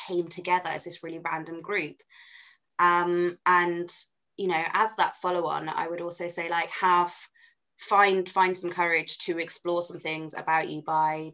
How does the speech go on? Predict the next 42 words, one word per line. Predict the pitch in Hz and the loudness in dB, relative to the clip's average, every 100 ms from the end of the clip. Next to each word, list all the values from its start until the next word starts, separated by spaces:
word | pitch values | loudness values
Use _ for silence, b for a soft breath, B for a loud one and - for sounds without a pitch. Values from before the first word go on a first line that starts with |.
| - | -4
doing | 175 175 170 | 0 0 -2
fun | 175 170 | -2 -2
and | 160 151 | -2 -4
silly | 170 165 | -4 -6
things. | 165 170 151 | -6 -10 -6
It | 170 | -4
doesn't | 185 - | 0 0
have | - 175 - | 0 -2 -4
to | 151 | -8
be | 143 139 139 - | -6 -6 -8 -4
theatre | 202 185 175 170 156 156 156 B B B - | 2 2 2 2 2 2 -2 B B B -6
per | 190 165 | 2 2
se. | 165 170 160 | 2 0 -2
It | |
doesn't | 175 175 160 | -4 -6 -6
have | 160 151 | -6 -8
to | - | -10
be, | 160 156 | -8 -6
like, | 156 160 | -6 -4
you | |
don't | 185 190 | -2 -2
have | 170 151 | -4 -8
to | 175 | -6
go | 170 | -4
and | 165 160 | -4 -4
do | 156 160 | -6 -4
dance | 170 160 156 | 0 0 0
classes | - 156 147 - 147 | -4 -4 -2 -4 -4
all | 156 | -4
the | 151 | -8
time, | 151 160 151 160 160 151 B B B | -6 -2 0 0 -4 -12 B B B
but, | - | -4
like, | 143 143 | -2 0
just | 185 | 0
having | - 185 175 | 4 4 4
a | |
chance | - 170 - | 0 -2 -2
to | |
perform | - 151 170 175 | -6 -10 -8 -6
something, | 175 165 - - | -6 -6 -12 -14
like, | - - | -14 -2
just | - - | 0 0